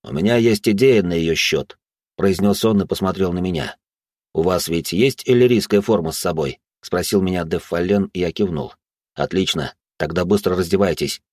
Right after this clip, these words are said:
приказал он, и спустя пару минут я уже стоял одетый в форму врага. «Все, уходим». Тири поднял на руки тело девушки, а Ларл в следующее мгновение растворился в воздухе.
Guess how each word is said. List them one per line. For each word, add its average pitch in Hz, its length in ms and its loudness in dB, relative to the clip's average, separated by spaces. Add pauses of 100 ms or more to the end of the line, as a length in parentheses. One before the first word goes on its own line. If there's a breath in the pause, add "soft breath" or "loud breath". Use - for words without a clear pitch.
(200)
приказал 76 460 -4
он, 95 260 -2 (360)
и - 60 -2
спустя 113 420 2
пару 107 220 2
минут 110 280 4
я 98 120 2
уже 95 120 0
стоял 101 380 2
одетый 98 340 0
в - 60 -8
форму 87 300 -2
врага. 80 420 -6 (640)
«Все, 95 260 0
уходим». 80 540 0 (440)
Тири 120 320 2
поднял 113 420 4
на 110 160 4
руки 101 220 2
тело 95 240 0
девушки, 92 540 0 (320)
а 82 140 0
Ларл 107 320 2
в - 80 -10
следующее 80 420 -2
мгновение 85 500 -2
растворился 82 520 -4
в 80 40 -4
воздухе. 73 500 -8